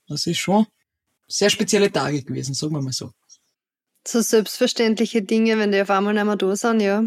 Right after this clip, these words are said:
Speaker 2: fängt man zum Nachdenken an. Aber Gott sei Dank, jetzt hab's wieder Strom und du bist jetzt wieder voll socialized.
Speaker 1: Ja, voll. Man, kannst dich erinnern, letztes Jahr in Chile haben wir auch Stromausfall gehabt. Das war recht lustig, die ersten fünf Stunden,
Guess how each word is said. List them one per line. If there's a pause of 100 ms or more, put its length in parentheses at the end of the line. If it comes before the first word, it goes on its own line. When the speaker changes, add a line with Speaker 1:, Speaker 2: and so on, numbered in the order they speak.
(280)
Speaker 2:
fängt
man
zum
Nachdenken
an. (960)
Aber
Gott
sei
Dank,
jetzt
hab's
wieder
Strom (300)
und
du
bist
jetzt
wieder
voll (640)
socialized. (1000)
Speaker 1:
Ja,
voll. (160)
Man,
kannst
dich
erinnern,
letztes
Jahr
in
Chile
haben
wir
auch
Stromausfall
gehabt.
Das
war
recht
lustig,
die
ersten
fünf
Stunden,